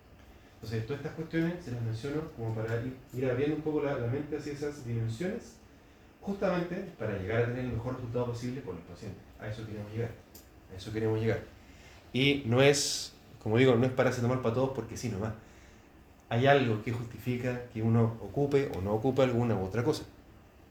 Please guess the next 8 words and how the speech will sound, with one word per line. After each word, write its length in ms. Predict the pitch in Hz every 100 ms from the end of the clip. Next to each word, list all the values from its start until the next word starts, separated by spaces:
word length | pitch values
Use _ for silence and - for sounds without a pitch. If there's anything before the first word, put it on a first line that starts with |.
| - -
Entonces, 260 | 110 120
farmacodinamia, 720 | 117 104 110 131 147 190 196 120
acciones 360 | 117 147 143
y 40 | 127
efectos 340 | 151 143 127
de 80 | 135
los 140 | 110
fármacos. 720 | - 160 170 170 175 - -